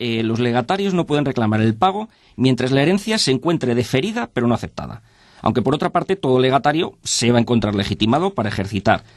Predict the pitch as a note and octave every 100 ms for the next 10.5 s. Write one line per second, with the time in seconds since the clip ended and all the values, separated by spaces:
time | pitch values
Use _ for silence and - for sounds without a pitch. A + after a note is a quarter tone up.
0 | - G#2+ A2 G#2+ G2+ G2+ B2 B2+ D3 D#3
1 | F3 F#3 D#3 C#3+ D3 C3+ C3 C3+ D3+ D#3
2 | F#3+ - _ - A2+ A#2+ A#2+ E3 G3+ A#2
3 | A2 - A2 B2+ C#3 - - - A#2 G#2
4 | G2+ G#2+ G2 F2 F2+ - A2 - - -
5 | - - - - B3 E3+ F#3 G#3 G#3 B3
6 | - - C#3+ C3 B2+ B2+ E3 G3+ F#3+ F3
7 | D3+ C3 B2 A2 G#2+ A#2+ B2+ C#3 B2 A2
8 | G#2 F#2+ G2 - _ _ - - - C3
9 | C3 C#3 B2 G#2 G2 G2+ G2+ G2+ A#2+ D3+
10 | E3 E3 G3+ A3